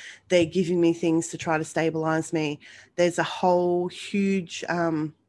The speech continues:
emphasis on stabilizing me before they can get me to hospital. Personally, I thought that, you know, when you call an ambulance, you know, they're, they're gonna race you to the hospital and, you know, you're gonna get what needs to be done. But I think there was a bit of a mix up with the,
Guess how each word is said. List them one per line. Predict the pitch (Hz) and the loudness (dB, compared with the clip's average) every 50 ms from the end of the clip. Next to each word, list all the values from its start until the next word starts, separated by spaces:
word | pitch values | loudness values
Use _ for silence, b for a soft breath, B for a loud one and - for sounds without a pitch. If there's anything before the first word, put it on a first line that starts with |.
| - - | -8 -2
emphasis | - 185 180 170 170 - - 170 170 - | 0 0 0 0 -4 -4 -4 -4 -2 -2
on | 165 156 165 | -2 -2 -2
stabilizing | - - - 170 175 165 175 170 165 165 170 165 170 170 170 | -2 0 0 0 2 2 0 0 2 2 0 0 0 0 2
me | 165 160 | 2 0
before | 160 165 - - 165 156 | -2 -4 -6 -6 -4 -4
they | 151 151 | -4 -4
can | 156 - 170 | -4 -4 -4
get | 156 160 - | -4 -4 -4
me | - 156 | -4 -6
to | 151 156 | -4 -2
hospital. | 139 208 208 208 - - 226 208 214 214 214 214 B B B B B B B B B B B - | -2 -2 -2 -2 -2 -2 0 2 2 2 0 -2 B B B B B B B B B B B -6
Personally, | - 240 247 254 262 262 - 247 220 214 208 196 | 0 2 4 4 4 2 2 -2 0 0 2 2
I | 202 226 | 2 0
thought | 220 220 - 208 196 - - - | 0 -2 -2 -2 -2 -2 -2 -2
that, | 165 170 151 - _ _ _ | -2 -2 -2 -4 _ _ _
you | - 180 180 | -6 -6 -4
know, | 180 170 | -2 -2
when | 175 170 | -2 -2
you | 170 | -2
call | 165 - - 185 175 | -4 -4 -4 -2 -2
an | 165 170 | 0 0
ambulance, | 175 180 190 185 175 170 170 170 165 - - - - - - - _ - | 0 0 0 0 -2 -2 -2 -2 -2 -4 -8 -12 -20 -20 -20 -20 _ -18
you | - 165 180 175 | -10 -6 -4 -4
know, | 170 165 170 | -2 -2 -2
they're, | 170 165 160 _ _ - | -2 -4 -4 _ _ -6
they're | 180 170 | -4 -2
gonna | 180 175 170 | -2 -2 -2
race | 156 151 160 185 190 - - - | -2 -2 -2 -2 -2 -4 -6 -10
you | 180 180 170 | -10 -10 -10
to | - - 170 | -6 -4 -4
the | 170 | -2
hospital | 160 170 165 - - - 165 165 165 156 160 | -2 -4 -6 -6 -8 -8 -4 -4 -2 -2 -2
and, | 151 156 151 147 | -2 -2 -2 -2
you | 147 160 156 | -2 -4 -4
know, | 147 147 151 151 151 B B B B B B B B | -4 -4 -4 -6 -8 B B B B B B B B
you're | - - 175 | -8 -4 -2
gonna | 170 170 160 | 0 0 2
get | 175 160 - - - | 0 0 0 2 2
what | 190 180 196 | 2 4 4
needs | 202 190 190 190 - - | 4 2 2 2 -2 -10
to | - 175 | -10 -8
be | 180 | -6
done. | 165 185 175 165 165 165 170 | -2 0 0 2 2 2 2
But | 156 165 - - - B B B B B B B B B B B _ - | 0 0 -2 -2 -6 B B B B B B B B B B B _ -2
I | - 202 | 0 0
think | 202 - 226 214 208 - | 2 2 2 0 2 2
there | - 202 | 2 4
was | 185 190 180 202 | 4 4 2 2
a | |
bit | 190 170 190 185 | 2 4 4 4
of | 190 165 | 4 2
a | 185 175 | 0 0
mix | 175 175 - - - - | 0 -2 -2 -4 -4 -4
up | - - - | -4 -2 -2
with | 160 160 | -4 -4
the, | - 160 117 139 165 | -2 0 0 0 0